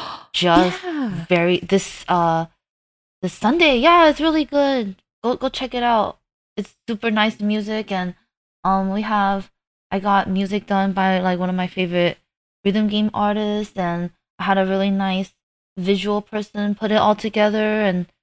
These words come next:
Speaker 2: I don't know, I think it looks amazing. It's, like, my first time, like, producing or organizing a trailer, and it was pretty challenging 'cause there was, like, miscommunication, but I think it turned out really nice, and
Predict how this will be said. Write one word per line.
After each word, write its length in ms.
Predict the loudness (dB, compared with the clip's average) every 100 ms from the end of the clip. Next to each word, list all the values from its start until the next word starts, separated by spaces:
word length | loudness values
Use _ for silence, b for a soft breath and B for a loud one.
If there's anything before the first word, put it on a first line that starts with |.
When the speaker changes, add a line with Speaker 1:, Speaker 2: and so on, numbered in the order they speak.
| _ _ _ _ _ _
Speaker 2:
I 60 | -2
don't 80 | 2
know, 80 | 2
I 80 |
think 180 | 2 0
it 60 | 2
looks 220 | 2 0
amazing. 340 | -4 -2 -2
It's, 100 | 0
like, 120 | 0 0
my 100 | -2
first 340 | -4 -8 -6
time, 300 | -4 -4 -4 _ _ _ _ -6
like, 160 | -6
producing 560 | -6 -6 -4 -4 -4 -4
or 80 | -2
organizing 760 | -4 -2 -2 0 -2 -2 -2 -2
a 80 |
trailer, 420 | -4 -8 -6 -2 -2
and 360 | 0 -2 -4 -8 _ _ _ -2
it 40 |
was 260 | 0 0 -4 -4
pretty 180 | -2 0
challenging 540 | 0 0 0 0 -2
'cause 220 | -2 -4 -4
there 100 | -4
was, 100 | -2
like, 240 | -4 -6 _ -8
miscommunication, 1000 | -8 -6 -4 -2 -4 -4 -6 -6 -4 -4
but 200 | -4 -6
I 80 | -6
think 200 | -6 -4
it 80 | -6
turned 200 | -4 -2
out 120 | 0
really 240 | 0 -2 -2
nice, 320 | -2 -4 -6 -8
and 200 | -6